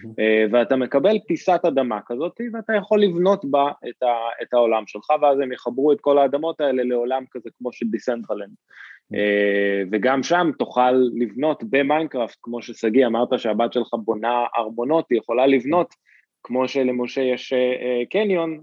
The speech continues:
Speaker 2: וירטואלי, היא יכולה לקנות במ-, לבנות במיינקראפט, אה, קניון, ושאנשים יבקרו
Speaker 1: כן.
Speaker 2: שם, ולדעתי זה מטורף, ש-, שמתוך העולם הזה של אנשים שמשחקים, ילדים שמשחקים בתחום הזה, הם יכולים להיכנס לתוך העולם הזה, שהוא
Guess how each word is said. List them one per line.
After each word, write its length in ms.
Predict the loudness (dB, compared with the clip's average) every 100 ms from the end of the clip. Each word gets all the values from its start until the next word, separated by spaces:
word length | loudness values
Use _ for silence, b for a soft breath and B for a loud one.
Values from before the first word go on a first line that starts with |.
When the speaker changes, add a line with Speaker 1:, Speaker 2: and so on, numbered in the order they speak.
| -10 -2
Speaker 2:
וירטואלי, 520 | 0 2 2 2 0
היא 80 | -4
יכולה 280 | -4 -4
לקנות 360 | -4 -6 -10 -10 -8
במ-, 180 | -6
לבנות 400 | -4 -4 0 -2
במיינקראפט, 640 | 0 -2 -4 -6 -10 -2 0
אה, 260 | 2 -2 -2
קניון, 380 | 0 0 -2 -8 -12
ושאנשים 540 | -10 -12 -8 -10 -10 b b b b 0
יבקרו 380 | 2 0 4 4
Speaker 1:
כן. 60 |
Speaker 2:
שם, 200 | 4 0 -2 0
ולדעתי 560 | 0 0 -2 0 -2
זה 160 | 0 -2 -2 -2 -2 -4 -8 -14 -20 _ _ -8
מטורף, 640 | -6 0 2 2 0 -4 -10
ש-, 120 | -4 -2
שמתוך 500 | -2 -4 -2 0 2
העולם 280 | 4 4 4
הזה 120 | 0
של 140 | 0 -2
אנשים 300 | -4 -6 -2
שמשחקים, 500 | -2 -4 -2 0 0 B B 0
ילדים 360 | 2 4 4 4
שמשחקים 540 | 0 0 -4 -2 0
בתחום 320 | 0 0 -2
הזה, 180 | 0 -2
הם 100 | -4
יכולים 360 | -6 -2 -2 0
להיכנס 500 | -2 -2 -6 -4 -4
לתוך 300 | -4 -2 0
העולם 320 | 2 2 -2
הזה, 220 | -2 -2 -2 B B B _
שהוא 800 | -12 -2 0 2 2 0 0 -4